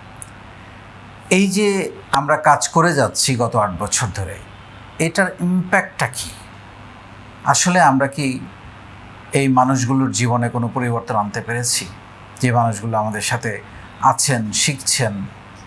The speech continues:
স্বপ্ন দেখছেন, অনুশীলন করছেন, পরিশ্রম করছেন, এগিয়ে যাওয়ার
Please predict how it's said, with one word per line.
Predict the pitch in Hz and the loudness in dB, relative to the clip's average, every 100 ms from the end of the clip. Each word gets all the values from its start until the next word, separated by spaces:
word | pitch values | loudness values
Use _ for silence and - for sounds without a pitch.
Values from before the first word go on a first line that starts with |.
| - - - - | -18 -18 -12 0
স্বপ্ন | - 135 143 | 2 2 0
দেখছেন, | 120 117 - 120 104 98 - - - - - - | -2 0 -2 -2 -2 -6 -10 -20 -20 -20 -6 0
অনুশীলন | 135 - 151 143 | 2 4 2 2
করছেন, | 123 107 - 120 104 113 - - - - - - - | 0 -2 0 0 -2 -10 -14 -20 -20 -20 -20 -8 0
পরিশ্রম | 147 156 - 160 | 2 2 2 2
করছেন, | 127 104 - 120 104 107 - - - - - | 0 -4 0 0 -2 -6 -14 -20 -20 -20 -4
এগিয়ে | 147 135 151 139 | 0 2 0 2
যাওয়ার | 131 120 113 | 4 4 2